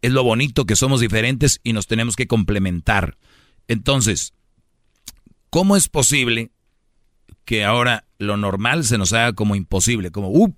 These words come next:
perfecto, sea, porque si tú le dices a una mujer, "Solo lo que pido es que me seas fiel, que me veas con amor, o, o que me respetes, mis comidas", hablo con los que no trabajan,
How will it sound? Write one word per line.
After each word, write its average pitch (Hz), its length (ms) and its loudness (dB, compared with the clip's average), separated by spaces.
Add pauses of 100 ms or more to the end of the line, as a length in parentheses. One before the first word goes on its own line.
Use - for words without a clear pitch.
perfecto, 117 560 -2 (420)
sea, 151 140 0
porque 117 260 0
si 120 120 0
tú 180 120 0
le 180 80 2
dices 131 160 0
a 151 40 0
una 147 100 0
mujer, 123 340 -2 (500)
"Solo 190 180 2
lo 170 80 2
que 120 140 -4
pido 139 160 -2
es - 80 0
que 123 80 -2
me 110 120 0
seas 117 220 0
fiel, 110 420 -2 (1600)
que 117 140 -2
me 107 80 0
veas 120 240 0
con 117 240 0
amor, 101 400 -2 (240)
o, 95 180 -6 (220)
o 101 160 -10
que 107 120 0
me 98 100 2
respetes, 117 760 -4 (1400)
mis 104 220 0
comidas", 131 840 -2 (840)
hablo 156 200 -2
con 131 160 -2
los 110 120 0
que 117 100 -2
no 120 100 -2
trabajan, 113 520 0